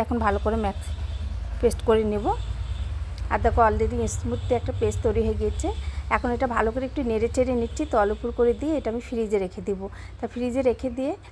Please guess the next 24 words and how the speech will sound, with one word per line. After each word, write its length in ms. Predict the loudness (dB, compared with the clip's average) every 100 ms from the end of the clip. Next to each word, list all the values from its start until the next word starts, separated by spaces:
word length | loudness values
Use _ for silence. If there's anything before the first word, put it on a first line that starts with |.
| -16 -2 0
আমি 100 | 2
এটা 120 | 2 0 0
সকালবেলা 420 | 2 2 2 0 4
করেছি, 340 | 4 2 -4 -4
এটা 120 | -4 -6 -4
সন্ধ্যার 280 | -2 -2 -2
সময় 200 | -2 -2
আমি 100 | -2 -4
তোমাদের 220 | -4 -4 -4
সামনে 180 | -4 -2
বের 120 | -2 -2
করে 100 | -2
নেব। 80 | 0
এবার 120 | -2 -2
তোমরা 160 | -2 2
যদি 120 | 2 2
বিকেলে 260 | 2 2 4
করো 120 | 2 2
তাহলে 160 | 2 0
কিন্তু 140 | -2 0
পরের 180 | 0 0 -2
দিন 80 | -6
সকালে 220 | -6 -4 -4
এটা 100 | -6